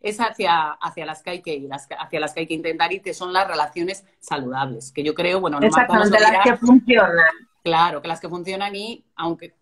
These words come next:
Speaker 1: aún dependiendo, ¿no, Marta?, de las relaciones que hayamos tenido en la familia, hayan sido mejores o peores, de la mejor forma que no, lo han sabido hacer nuestros padres o, o las personas que
Speaker 2: Eso es.
Speaker 1: con las que hemos convivido, pero siempre hay esa luz, como dice Marta,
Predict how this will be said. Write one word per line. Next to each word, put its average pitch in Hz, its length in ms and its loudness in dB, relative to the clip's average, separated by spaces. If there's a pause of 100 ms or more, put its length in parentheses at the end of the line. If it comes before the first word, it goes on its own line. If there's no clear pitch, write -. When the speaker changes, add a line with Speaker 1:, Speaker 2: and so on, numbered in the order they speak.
(100)
Speaker 1:
aún 185 340 -4
dependiendo, 196 560 -2
¿no, 196 80 -2
Marta?, 196 300 -2
de 151 320 -2
las 151 160 -4
relaciones 156 400 -6
que 175 80 -8
hayamos 175 260 -6
tenido 180 540 -8
en 139 340 -14
la 139 120 -6
familia, 156 500 -6
hayan 151 160 -12
sido 160 180 -8
mejores 156 300 -8
o 156 80 -12
peores, 185 180 -4
de 147 60 -10
la 135 80 -2
mejor 147 240 -8
forma 165 260 0
que 143 80 -10
no, 147 160 -12
lo 151 80 -4
han 147 220 -2
sabido - 260 -4
hacer 165 160 -8
nuestros 160 320 -8
padres 151 480 2
o, 139 260 -8 (220)
o - 80 -6
las 170 140 2
personas 165 360 2
que - 100 -4
Speaker 2:
Eso 180 100 2
es. 147 240 -2
Speaker 1:
con 170 120 -2
las 165 140 0
que 175 60 -6
hemos 170 180 -2
convivido, 180 480 -2
pero 202 280 -2 (200)
siempre 196 500 0
hay 190 200 0
esa 196 240 0
luz, 214 420 -4
como 170 260 -6
dice 185 280 -10
Marta, 196 480 -6